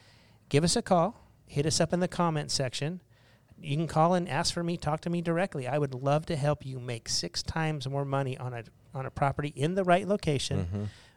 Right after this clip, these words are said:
Speaker 1: with the right, um, you know, flavor to it. I, one more, one more. I was gonna wrap this up, but I got one more thought. I have a friend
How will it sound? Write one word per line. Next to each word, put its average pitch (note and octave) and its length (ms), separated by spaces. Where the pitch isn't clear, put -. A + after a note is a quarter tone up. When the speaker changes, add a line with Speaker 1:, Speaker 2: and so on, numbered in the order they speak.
Speaker 1:
with C#3+ 360
the C#3 260
right, C3+ 480
um, A#2 500
you C3+ 100
know, C3 120
flavor D3 400
to C3 200
it. B2 80
I, - 300
one D#3+ 240
more, F#3+ 280
one D3+ 200
more. F3 260
I C#3+ 140
was B2 140
gonna C#3+ 140
wrap D3 200
this - 220
up, C3+ 140
but C3 100
I - 20
got A#2+ 160
one C3 140
more C#3+ 160
thought. C3 340
I C#3+ 100
have F3 160
a F#3 60
friend D3+ 480